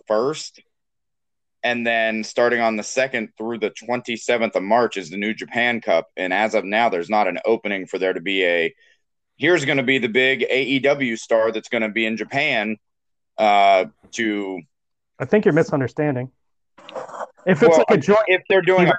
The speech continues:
Speaker 1: partnership, though, now isn't the time to do it 'cause New Japan is right this second doing other stuff. Why announce it today?
Speaker 2: Well, no,
Speaker 1: What I
Speaker 2: it'd be
Speaker 1: would think.
Speaker 2: something they build up to and be like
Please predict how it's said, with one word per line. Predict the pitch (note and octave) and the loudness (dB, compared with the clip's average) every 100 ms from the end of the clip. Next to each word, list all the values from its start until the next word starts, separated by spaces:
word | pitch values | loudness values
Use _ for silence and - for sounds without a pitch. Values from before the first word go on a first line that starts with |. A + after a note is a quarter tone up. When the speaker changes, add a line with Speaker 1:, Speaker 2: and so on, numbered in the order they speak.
| - | 2
Speaker 1:
partnership, | G3+ G#3+ C#3+ - C#3+ - | 0 0 -8 -4 -6 0
though, | C#3 C3 B2 | 0 0 -2
now | A#2+ D3 D#3 | -2 0 2
isn't | C#3+ C#3+ | 2 0
the | C3 | -6
time | - D3+ D3 | -2 0 0
to | B2 | -2
do | G#2+ F3 | -2 0
it | C3+ | 0
'cause | B2+ G#2+ | -2 -6
New | C#3+ | -6
Japan | C3+ A#2+ C#3 B2+ | -8 -6 -4 -2
is | G2+ | -4
right | F#2 F#2 C3 B2+ | -6 -2 -2 0
this | B2+ - | -4 -2
second | C#3+ D3+ A2+ E2+ - | -2 -2 -6 -10 -8
doing | C#3 C3 | -4 0
other | A#2+ A2 | 0 -2
stuff. | - C#3+ A#2 | 0 0 0
Why | F2+ A#2+ | 0 2
announce | A#2 A2 A#2 G2+ | 2 0 -2 -6
it | D#2 | -14
today? | E2 F#2+ F#2+ A1+ - _ _ _ _ _ | -6 -2 0 -2 -8 _ _ _ _ _
Speaker 2:
Well, | G3+ G#3+ | 0 4
no, | A#3 | 6
Speaker 1:
What | A#3+ | 6
I | D3 | 4
Speaker 2:
it'd | C#3+ | 4
be | D#3 | 0
Speaker 1:
would | |
think. | |
Speaker 2:
something | - F#3 F#3+ | 0 0 0
they | E3 _ | -2 _
build | E3 D#3+ | 2 4
up | F#3 - | 2 0
to | C#3+ C3+ C#3 | -2 0 -2
and | C3 | -2
be | C#3 C#3 | 0 2
like | C3 B2+ | 0 -2